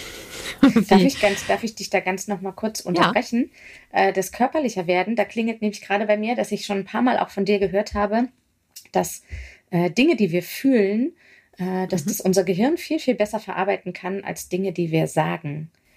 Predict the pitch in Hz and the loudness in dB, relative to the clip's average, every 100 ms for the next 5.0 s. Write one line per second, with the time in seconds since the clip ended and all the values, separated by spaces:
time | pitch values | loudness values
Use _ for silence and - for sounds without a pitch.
0 | _ _ - 240 - 175 165 165 170 _ | _ _ -4 -2 -2 -4 -6 -10 -12 _
1 | 170 165 165 165 - 180 196 - 175 - | -2 0 0 -2 2 2 2 -2 -10 -6
2 | 190 190 - 190 - 202 185 180 175 - | -4 -4 -4 -4 -2 -4 -2 -4 -4 -4
3 | 202 185 185 175 175 170 180 185 185 _ | -4 -4 -2 -2 -2 -6 -4 -4 -6 _
4 | - - _ _ 165 170 170 170 170 | -20 -20 _ _ -4 -2 0 0 -2